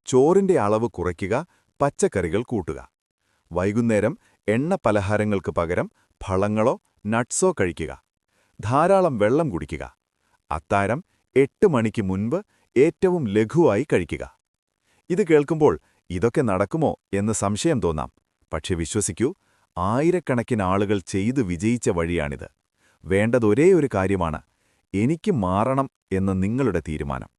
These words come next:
ആശുപത്രി കിടക്കയിൽ മരുന്നിന്റെ മണമുള്ള മുറിയിൽ ഡോക്ടർമാർ പറയുന്നത് മാത്രം കേട്ട് ജീവിക്കുന്ന ഒരു വാർദ്ധക്യമാണോ നിങ്ങൾക്ക് വേണ്ടത്?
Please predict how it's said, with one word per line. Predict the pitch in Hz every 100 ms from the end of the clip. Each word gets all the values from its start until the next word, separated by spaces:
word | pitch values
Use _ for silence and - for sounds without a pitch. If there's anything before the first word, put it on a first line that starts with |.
| _ _ _ _ _ _ _
ആശുപത്രി | 107 147 165 175 170
കിടക്കയിൽ | 160 110 110 113 98 - _ _ -
മരുന്നിന്റെ | 95 104 131 160 156
മണമുള്ള | 123 92 104 135 120 107
മുറിയിൽ | 90 98 85 - _ _
ഡോക്ടർമാർ | 76 92 104 - 165 156 -
പറയുന്നത് | 98 104 117 120
മാത്രം | 104 90 101 127 - 139
കേട്ട് | 113 110 104
ജീവിക്കുന്ന | 90 98 107 107 101
ഒരു | 95
വാർദ്ധക്യമാണോ | 85 90 - 123 113 90 82 69 _ _
നിങ്ങൾക്ക് | 92 95 92 90
വേണ്ടത്? | 85 82 73